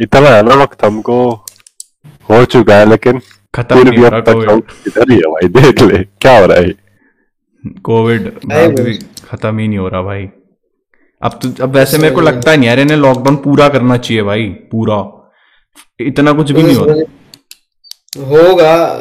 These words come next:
Speaker 3: देख, मुझे समझ में नहीं आ रहा, ये जो है दिल्ली में केस, तुम तो, तुम्हें ज्यादा पता होगा, दिल्ली में केसेस कितनी तेजी से बढ़ रहे हैं कि धीरे-धीरे बढ़ रहे हैं। और
Speaker 2: ये
Speaker 3: इसका इलाज है कि नहीं है?
Speaker 2: भाई, वैक्सीन
Speaker 3: जिन्होंने
Speaker 2: लगवा ली भाई।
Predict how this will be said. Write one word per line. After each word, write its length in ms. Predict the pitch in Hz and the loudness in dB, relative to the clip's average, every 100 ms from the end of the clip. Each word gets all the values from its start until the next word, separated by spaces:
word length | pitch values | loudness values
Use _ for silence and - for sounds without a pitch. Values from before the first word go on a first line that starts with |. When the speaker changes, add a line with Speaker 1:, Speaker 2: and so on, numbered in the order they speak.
| - | -12
Speaker 3:
देख, 460 | 139 147 165 170 165 | -12 -6 -4 -4 -4
मुझे 280 | 180 196 | -2 0
समझ 260 | 185 170 180 | 0 -4 -2
में 100 | 190 | -2
नहीं 100 | 151 | 0
आ 60 | 135 | 0
रहा, 100 | 156 | 0
ये 200 | 165 - _ - - - - | -2 -8 _ -20 -20 -20 -12
जो 180 | 143 165 | -2 0
है 200 | 151 160 | 2 0
दिल्ली 260 | 160 156 170 | 0 -2 -2
में 180 | 175 | -2
केस, 240 | 165 151 147 | -4 -6 -6
तुम 140 | 156 | -6
तो, 120 | 165 | -4
तुम्हें 260 | 151 156 156 | -4 -2 -2
ज्यादा 240 | 147 139 | -4 -4
पता 260 | 139 139 139 | -4 -4 -4
होगा, 120 | 147 | -4
दिल्ली 240 | 151 156 170 | -4 -4 -6
में 140 | 165 | -4
केसेस 280 | 160 156 156 | -4 -4 -6
कितनी 280 | 165 156 160 | -10 -10 -8
तेजी 260 | 151 165 | -4 -4
से 80 | 180 | -2
बढ़ 160 | 175 170 | -4 -4
रहे 120 | 170 | -6
हैं 100 | 170 | -8
कि 120 | 180 | -10
धीरे-धीरे 440 | 156 147 147 143 | -8 -6 -4 -4
बढ़ 140 | 135 123 | -4 -6
रहे 160 | 123 | -8
हैं। 140 | 127 - _ - _ - - - | -10 -16 _ -20 _ -20 -14 -2
और 180 | 180 147 | 0 0
Speaker 2:
ये 180 | 131 131 | -2 -6
Speaker 3:
इसका 200 | 156 180 | -2 0
इलाज 300 | 170 170 160 | 2 0 0
है 120 | 165 | -2
कि 140 | 113 165 | -2 -4
नहीं 120 | 131 | -6
है? 280 | 123 123 - _ _ - 113 | -8 -12 -20 _ _ -12 -4
Speaker 2:
भाई, 120 | 120 | -2
वैक्सीन 460 | 127 131 131 139 | 0 0 2 2
Speaker 3:
जिन्होंने 260 | 170 170 151 | 2 2 4
Speaker 2:
लगवा 280 | 139 147 147 | 2 2 2
ली 140 | 151 | 2
भाई। 280 | 117 110 | 0 -2